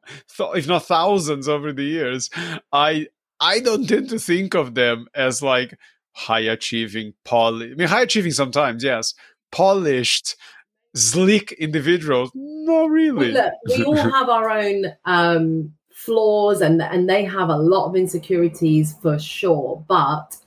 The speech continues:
Speaker 2: the way the industry, you know, like, it's, there's so much red tape. What I mean is, like, there's so much red tape, you know, the compliance, also having to announce to my ex-colleagues and all the,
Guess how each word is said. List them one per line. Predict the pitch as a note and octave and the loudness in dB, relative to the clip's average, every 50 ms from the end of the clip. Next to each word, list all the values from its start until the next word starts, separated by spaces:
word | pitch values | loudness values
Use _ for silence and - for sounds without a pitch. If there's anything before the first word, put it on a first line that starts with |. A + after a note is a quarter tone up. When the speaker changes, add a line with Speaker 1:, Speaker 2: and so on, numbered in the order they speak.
| _ _ _ _ _ | _ _ _ _ _
Speaker 2:
the | E3 E3+ F#3+ F#3 F#3 | 0 2 4 4 2
way | F#3 G3 G#3+ G#3+ G#3+ A3 G3+ | 2 0 2 2 2 0 0
the | F#3+ F#3 F#3 F#3+ | 0 2 4 4
industry, | F#3 F#3 E3 E3+ D#3+ - - - F3 E3 D#3+ | 4 4 2 0 -2 -4 -2 0 2 2 4
you | D#3 D3+ E3 F3+ | 4 2 2 2
know, | E3+ D#3 D3 D3+ | 2 2 2 2
like, | D#3 D#3+ - | 0 0 0
it's, | - - - - - - | -2 -4 -4 -8 -10 -2
there's | - G3 F3 D#3 - | 0 0 0 0 0
so | F#3 F3+ | 0 0
much | G3 G3+ G3+ - - | 0 -2 -4 -6 -4
red | G#3 G#3 G3 - - | -4 -4 -4 -4 -8
tape. | - F#3+ F3+ E3 E3+ G3 | -6 -2 -2 0 0 0
What | G3+ - G#3 | -2 -2 0
I | G3+ | 2
mean | G3 F#3+ F3+ E3+ D#3+ D3+ | 2 4 4 4 4 2
is, | D3+ D3+ | 2 2
like, | D#3+ D3+ D3+ - - | 2 2 2 0 -2
there's | D3+ D#3 D#3 - | -4 -4 -4 -2
so | - E3+ E3+ | 0 2 2
much | F3+ E3+ E3 - - | 2 0 -2 -4 -2
red | F3+ E3+ - - | -2 -2 -2 -2
tape, | - E3+ E3+ E3 E3 D#3+ D3+ - - _ _ _ _ _ _ _ - | -2 0 2 4 4 4 2 0 -4 _ _ _ _ _ _ _ 0
you | F#3 F#3+ | 2 2
know, | E3+ D3 | 2 2
the | - E3 | 0 -4
compliance, | D#3 - A3 G#3+ - - F#3+ F3+ E3+ E3 E3 D#3+ D#3+ D#3 - - _ _ _ _ _ | -6 -6 -10 -14 -8 -2 0 2 4 4 4 4 2 0 -4 -10 _ _ _ _ _
also | G3+ G#3+ G#3 G3 - - G3 E3+ D#3+ D#3+ D#3+ E3+ F3 F3 - _ _ | -4 -4 -4 -6 -4 0 2 2 4 4 4 4 2 0 -4 _ _
having | - G#3 G3 F#3+ G3+ G3+ G3 | -4 -2 -2 0 0 -2 -4
to | - G#3 | -4 -4
announce | G3+ G3+ G3 F#3+ F#3+ F3+ E3 E3 - - | -2 0 0 0 0 0 -2 -4 -8 -10
to | - - F3 | -4 0 0
my | E3 D#3 D#3+ E3 | 2 4 4 2
ex-colleagues | F#3 G3 - - - - - - G#3 G3 F#3+ F#3+ F#3+ F3+ E3+ E3 | 2 0 -4 -8 -12 -12 -6 -2 0 2 2 2 2 0 -2 0
and | E3+ D#3 E3 | 0 2 2
all | F3+ F#3+ F#3 | 2 2 0
the, | F3 F#3+ F#3 F#3 F3+ D#3+ | 0 0 -2 -2 -4 -6